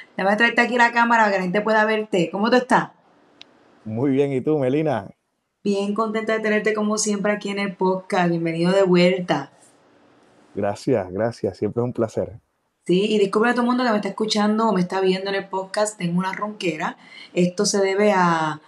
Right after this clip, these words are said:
Speaker 1: a mucho polvo, muchos tours, pero eso es bueno, estamos activos, pero ya mismito se me quita. Pero la estrella que va a hablar hoy es Riestra, eso que esta voz ronca va a estar limitada. Y nada, Riestra, ¿sobre qué vamos a hablar hoy? Yo voy a dejar que tú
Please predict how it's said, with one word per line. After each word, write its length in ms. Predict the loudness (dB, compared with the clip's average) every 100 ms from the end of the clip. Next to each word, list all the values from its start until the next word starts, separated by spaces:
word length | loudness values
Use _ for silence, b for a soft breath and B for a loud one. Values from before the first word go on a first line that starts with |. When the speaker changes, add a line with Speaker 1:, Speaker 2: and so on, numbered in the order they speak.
| b b -2
Speaker 1:
a 120 | 0
mucho 460 | 2 0 0 0
polvo, 560 | 2 2 0 0 2 2
muchos 400 | -2 -6 -8 -6
tours, 480 | -2 0 2 0 -4
pero 100 | -4
eso 160 | -2 -2
es 40 |
bueno, 180 | -2 -2
estamos 300 | -2 -2 -2
activos, 580 | -2 0 2 4 2 B B B
pero 140 | 0 2
ya 120 | 2
mismito 240 | 0 -2
se 160 | 0 2
me 100 | 2
quita. 300 | 2 0 -2
Pero 160 | -2 -4
la 120 | -4
estrella 420 | -2 2 2 2
que 80 | 2
va 60 |
a 20 | 4
hablar 180 | 2
hoy 120 | 4 2
es 100 | 2
Riestra, 340 | 0 0 -6
eso 180 | -10 -10
que 120 | -12
esta 220 | -8 -4
voz 180 | -2 -2
ronca 540 | -2 -4 -2 -4 -4 -12 b b -8
va 60 |
a 40 | -2
estar 180 | 0 2
limitada. 800 | 2 2 2 2 2 2 -2 -6 B B -2
Y 120 | 2
nada, 220 | 4 2
Riestra, 380 | 2 0 2 2
¿sobre 240 | 4 2
qué 100 | 4
vamos 160 | 6 6
a 60 | 6
hablar 240 | 6 4
hoy? 100 | 2
Yo 80 | 2
voy 80 | 2
a 40 |
dejar 140 | 2 0
que 60 |
tú 300 | 0 0 -2